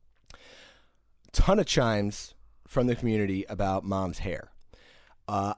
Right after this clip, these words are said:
I feel like I know the audience pretty well. I am shocked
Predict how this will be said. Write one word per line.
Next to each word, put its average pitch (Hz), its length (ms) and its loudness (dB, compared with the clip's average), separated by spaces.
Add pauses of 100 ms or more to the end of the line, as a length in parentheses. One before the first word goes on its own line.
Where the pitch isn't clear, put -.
I 131 140 2
feel 226 500 -2
like 190 460 0
I 139 160 0
know 113 640 0 (480)
the 117 180 0
audience 113 420 0
pretty 107 420 0
well. 80 360 -8 (760)
I 147 140 2
am 190 160 2
shocked - 880 -2